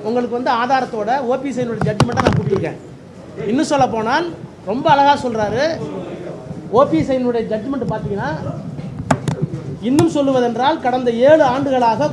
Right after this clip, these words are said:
கோடை விடுமுறை காலம் உட்பட எல்லா அலுவலக நாட்களிலும்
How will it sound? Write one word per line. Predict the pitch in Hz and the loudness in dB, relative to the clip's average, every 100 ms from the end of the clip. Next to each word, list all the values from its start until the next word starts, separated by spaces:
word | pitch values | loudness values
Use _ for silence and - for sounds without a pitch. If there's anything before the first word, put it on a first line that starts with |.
| 240 | 0
கோடை | 262 302 | 0 2
விடுமுறை | 277 262 254 240 | 2 0 0 0
காலம் | 226 240 240 | 2 0 0
உட்பட | 226 - 247 277 | -4 -4 -2 0
எல்லா | 254 233 269 285 269 | -2 0 6 6 6
அலுவலக | 254 285 269 247 | 6 2 2 0
நாட்களிலும் | 214 226 254 220 247 294 302 | 0 -2 0 2 2 0 -4